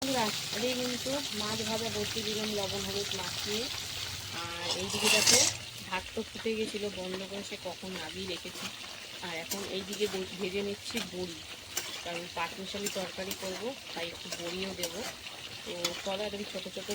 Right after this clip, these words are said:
বড়ি লাল লাল করে ভেজে নিলাম, নামিয়ে তরকারিটা বসাবো। তো চলো ওইদিকে মাছ ভাজাটাও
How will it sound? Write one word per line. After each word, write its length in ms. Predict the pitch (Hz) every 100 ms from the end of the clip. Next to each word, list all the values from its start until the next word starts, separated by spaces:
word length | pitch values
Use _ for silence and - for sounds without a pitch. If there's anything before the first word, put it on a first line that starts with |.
| 185
বড়ি 200 | 180 196 240
লাল 120 | 175 -
লাল 120 | 165 170
করে 140 | 185 185 -
ভেজে 220 | 170 175 185
নিলাম, 220 | 180 233 269 - - - - 180 180
নামিয়ে 360 | 156 175 196 233
তরকারিটা 440 | 185 160 175 180 185 175
বসাবো। 360 | 170 185 196 277 - -
তো 60 | 180 -
চলো 180 | 220 247
ওইদিকে 220 | 233 214 214 196
মাছ 120 | 190 190
ভাজাটাও 360 | 196 202 214